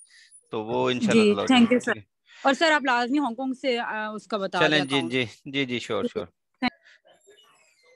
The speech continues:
Speaker 1: जी, आफिया खान,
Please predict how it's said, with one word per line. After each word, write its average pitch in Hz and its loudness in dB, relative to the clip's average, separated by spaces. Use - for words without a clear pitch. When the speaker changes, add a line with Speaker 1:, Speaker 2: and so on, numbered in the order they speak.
Speaker 1:
जी, 147 0
आफिया 143 2
खान, 117 -2